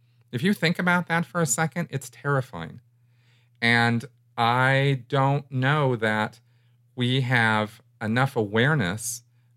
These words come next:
of what we're doing to ourselves these days in our society. Uh, I mean, the Trump situation has, has only made it, has only exacerbated it, has only shown these, these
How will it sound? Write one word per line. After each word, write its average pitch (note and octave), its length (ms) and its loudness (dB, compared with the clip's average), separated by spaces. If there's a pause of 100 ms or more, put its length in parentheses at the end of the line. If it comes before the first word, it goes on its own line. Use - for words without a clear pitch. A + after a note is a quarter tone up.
of G#2 280 0
what A2 280 0
we're B2+ 120 2
doing B2 400 0
to G2 180 -8
ourselves F2 560 -8
these F2+ 200 -12
days F2+ 480 -6 (100)
in F#2 80 -8
our F2+ 140 -4
society. F2 680 -10 (580)
Uh, F#2+ 300 0
I A2+ 80 -2
mean, G2+ 280 2 (160)
the A2 100 -8
Trump C#3 400 -2 (100)
situation G2+ 720 0
has, G2 320 -4
has G#2+ 200 -2
only A2 260 2
made G#2 280 2
it, - 180 0 (680)
has C#3 240 -4
only A#2 180 4
exacerbated G2 960 0
it, E2 140 -4
has F2+ 120 -4
only A2 220 2
shown A2+ 580 2
these, F#2 340 -6
these F#2 240 -8